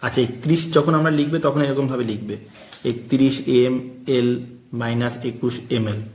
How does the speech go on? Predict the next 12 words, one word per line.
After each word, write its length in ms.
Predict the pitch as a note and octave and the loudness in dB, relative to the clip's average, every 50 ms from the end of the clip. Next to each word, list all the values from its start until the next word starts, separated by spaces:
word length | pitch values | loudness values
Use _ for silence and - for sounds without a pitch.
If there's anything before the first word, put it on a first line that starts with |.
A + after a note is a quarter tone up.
| - - - - _ _ _ _ _ _ _ _ _ | -20 -20 -20 -20 _ _ _ _ _ _ _ _ _
হয় 260 | _ - - C#3 C#3 C#3+ | _ -4 2 4 6 6
এভাবে 280 | D3 C#3+ D3+ D#3 E3 | 6 4 4 2 2
লিখবে, 500 | E3 D#3 D#3 D3+ D3+ D#3+ F#3+ A#3 A#3+ - - - | 2 2 0 0 2 2 2 0 0 -4 -8 -10
অথবা 300 | - B2 A#2 - D3 D#3 | -8 -8 -6 -2 -2 -2
কিভাবে 320 | D3+ D3+ D#3 D#3 D#3 D#3+ D3+ | 0 0 2 2 2 2 2
লিখবে, 260 | D3+ D3+ D#3+ F3+ F#3 | 0 0 0 0 0
অথবা 280 | - - - C#3 C#3+ | 0 0 0 0 -2
লিখবে 480 | C#3+ C#3 C3+ C3+ C#3 D#3+ F#3+ A#3 A3+ - - - - - - _ _ - | 0 0 -2 -2 0 0 0 0 0 -4 -10 -14 -18 -20 -20 _ _ -4
একত্রিশ 580 | C3 A#2+ - - - - C#3+ D3 F#3 G3+ - D#3 | -4 -4 -4 -4 -2 0 2 4 4 2 2 2
মাইনাস 360 | B2+ A2+ G#2+ A2 A#2 A#2+ A#2+ - - C3 | 0 2 2 2 0 0 -2 -2 -4 -4
একুশ 520 | A#2 A2 - - D#3 G#3 B3+ - - - - - - - - _ _ _ _ _ _ - - _ _ _ _ _ _ _ _ - - - - _ _ _ _ _ - _ _ - _ _ _ _ - _ _ - - _ _ _ - - - - _ _ _ _ _ _ - | -6 -4 -2 0 0 0 0 0 -4 -10 -12 -16 -20 -20 -20 _ _ _ _ _ _ -20 -20 _ _ _ _ _ _ _ _ -20 -20 -20 -20 _ _ _ _ _ -20 _ _ -20 _ _ _ _ -20 _ _ -20 -20 _ _ _ -20 -20 -20 -20 _ _ _ _ _ _ -6
এম 300 | - A#2+ A2 A#2 C#3 F#3 | -2 0 0 2 2 0